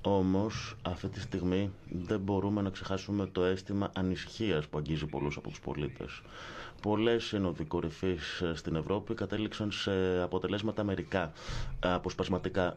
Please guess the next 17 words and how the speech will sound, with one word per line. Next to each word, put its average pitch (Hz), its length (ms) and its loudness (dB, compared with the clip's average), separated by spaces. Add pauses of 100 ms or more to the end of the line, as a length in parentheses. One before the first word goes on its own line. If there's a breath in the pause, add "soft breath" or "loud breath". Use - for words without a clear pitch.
για 90 120 0
τη 87 100 -2
μετανάστευση. 87 680 0
Παρουσίασε 92 480 0
ένα 110 120 -2
φιλόδοξο 92 420 -2
πρόγραμμα 76 420 0
η - 40 2
Ευρωπαϊκή 76 320 -2
Επιτροπή, - 360 -2
αλλά 104 140 0
το 95 100 -4
Συμβούλιο 90 640 0
προσπάθησε 104 720 -2
να 101 180 2
το 95 80 -2
υποβαθμίσει. 85 600 -2